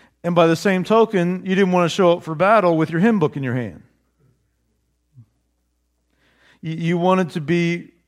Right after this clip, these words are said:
ready, and, uh, this, this call to arms, it was, um, God gave the instructions for blowing the trumpet, and God would call them to battle and promise them victory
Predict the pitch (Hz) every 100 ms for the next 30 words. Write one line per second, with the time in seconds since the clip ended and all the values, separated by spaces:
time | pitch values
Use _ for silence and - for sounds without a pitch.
0 | _ _ _ 160 151 202 151 135 - 147
1 | 147 143 151 156 147 147 165 - - 139
2 | 151 - - 175 185 190 196 190 156 _
3 | _ _ - 170 165 165 151 123 110 -
4 | 190 151 160 160 147 120 - _ _ _
5 | - 139 127 120 120 - - 143 156 190
6 | 156 170 156 156 147 - 160 - 151 147
7 | 113 131 160 180 180 160 - 165 123 117
8 | 110 _ _ _ _ _ _ _ _ _
9 | _ _ - 131 131 156 170 147 127 180
10 | 165 165 139 139 170 170 156 131 160 160
11 | 156 151 139 156 170 - 135 117